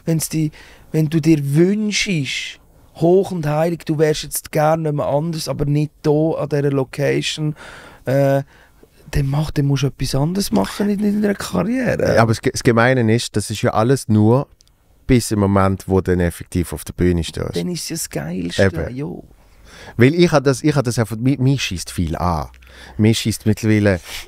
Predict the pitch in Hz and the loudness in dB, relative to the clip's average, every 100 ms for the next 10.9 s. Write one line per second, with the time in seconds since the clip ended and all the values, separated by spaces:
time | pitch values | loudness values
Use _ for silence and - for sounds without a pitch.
0 | - - 113 - 107 104 104 - 113 120 | -14 -4 -2 0 0 2 0 2 4 6
1 | 123 - 113 110 107 101 98 98 101 98 | 4 2 2 4 4 4 4 4 2 2
2 | 98 101 - 392 - - - 110 113 110 | 0 -2 -8 -12 -18 -20 -2 2 4 4
3 | 110 110 104 - - - - - - - | 4 4 2 -2 -14 -20 -20 -20 -20 -20
4 | - - 131 123 117 131 - - - 185 | -16 -4 0 0 4 2 2 -4 4 6
5 | 247 - 190 185 214 180 110 - 113 127 | 6 2 4 6 8 6 4 0 -2 0
6 | 131 131 143 123 101 95 85 92 95 87 | 0 2 2 4 2 2 0 0 0 0
7 | 110 - 131 - 120 117 113 - 117 - | -2 -2 -4 -2 -2 0 -2 -2 -2 0
8 | 139 - - - 113 110 - 107 90 69 | -2 -4 -10 -2 0 0 0 -2 -2 -4
9 | - - _ _ - 104 104 - - 123 | -6 -14 _ _ -4 0 0 2 2 2
10 | - 82 78 69 - - 101 117 | 0 -6 -6 -8 -12 -2 2 4